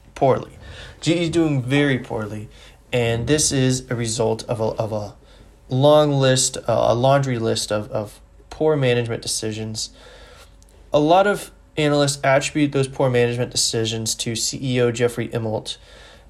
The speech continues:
but some analysts suggest that he might have just been stuck with, uh, decisions that were brushed under the rug, so to speak. He revealed the skeletons in the closet from the previous C E O, Jack Welch, who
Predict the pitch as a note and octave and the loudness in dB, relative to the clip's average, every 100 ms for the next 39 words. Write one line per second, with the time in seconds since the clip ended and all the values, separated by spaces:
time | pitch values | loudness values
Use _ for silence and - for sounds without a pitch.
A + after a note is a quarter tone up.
0 | - - - - - - D3+ D3 C#3 - | -20 -20 -20 -20 -20 0 6 6 6 -2
1 | - - F#3+ F#3+ - D#3+ D3+ C#3+ - C3 | -4 0 0 0 0 2 2 0 0 4
2 | C3 B2+ - A#2+ A2+ - - - - - | 4 4 4 2 2 -6 -20 -20 -12 -4
3 | E3+ E3+ D3 C#3+ C3+ C#3 C3 A#2+ A#2 - | 0 4 4 4 0 -2 -2 -2 -2 2
4 | A#2+ A2+ A#2 A2+ A2 G#2+ - - - - | 2 0 -2 -2 -2 -6 -18 -20 -20 -20
5 | - G#2+ G#2 G#2 - C3 - C#3 C3 A#2+ | -8 -4 -4 -4 -6 -4 0 0 0 2
6 | B2 B2 A2 G#2+ - B2+ - C#3 B2+ A2 | 2 2 0 0 2 2 2 0 2 0
7 | A2 A2 G#2+ - - - - - C#3 B2+ | 0 0 -2 -6 -20 -20 -10 0 2 2
8 | - B2+ A#2 - - - D3 C#3 C3+ D3+ | 0 -2 -4 -10 -20 -6 0 2 4 4
9 | C#3 - C3 C3 - B2+ A#2+ A2+ A2+ B2+ | 2 0 2 2 2 -2 -4 -6 -2 2
10 | A#2 A2+ A2 - - A2 A2 A2 - - | 2 2 -2 -4 -4 -2 -2 -8 -14 -20
11 | - - B2+ F3 D#3 D3 - C3+ B2+ B2+ | -12 -10 2 4 4 4 2 0 0 2
12 | B2 A#2 A#2 G#2+ - B2 A#2+ - - A2+ | 2 4 2 0 4 4 4 0 -2 -2
13 | A2+ | -2